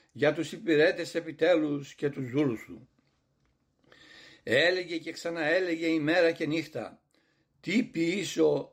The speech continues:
ότι ουκ έχω που συνάξω τους καρπούς μου; Τους καρπούς μου", έλεγε, "τα αγαθά μου", τα θεωρεί ασυζητητή όλα ειδικά του. Νομίζει ότι έχει απόλυτα δικαιώματα κτήσεως αυτών.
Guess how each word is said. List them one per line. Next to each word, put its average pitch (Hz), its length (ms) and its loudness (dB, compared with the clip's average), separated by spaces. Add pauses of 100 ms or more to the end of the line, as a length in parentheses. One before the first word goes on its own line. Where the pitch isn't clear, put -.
(120)
ότι 165 280 2
ουκ 165 260 2
έχω 170 340 4
που 160 140 -8
συνάξω 151 520 -4
τους 131 160 -14
καρπούς 135 440 -2
μου; 95 240 -14 (640)
Τους 131 180 -8
καρπούς 170 540 0
μου", 170 180 0
έλεγε, 113 560 2 (380)
"τα 135 100 -6
αγαθά 151 480 0
μου", 104 300 -4 (460)
τα 139 160 -2
θεωρεί 160 600 4
ασυζητητή 156 1080 -6
όλα 170 380 6
ειδικά 147 500 0
του. 85 240 -18 (640)
Νομίζει 156 880 0
ότι 143 360 0
έχει 175 260 2
απόλυτα 165 600 0
δικαιώματα 156 680 0
κτήσεως 147 640 -4
αυτών. 123 520 -2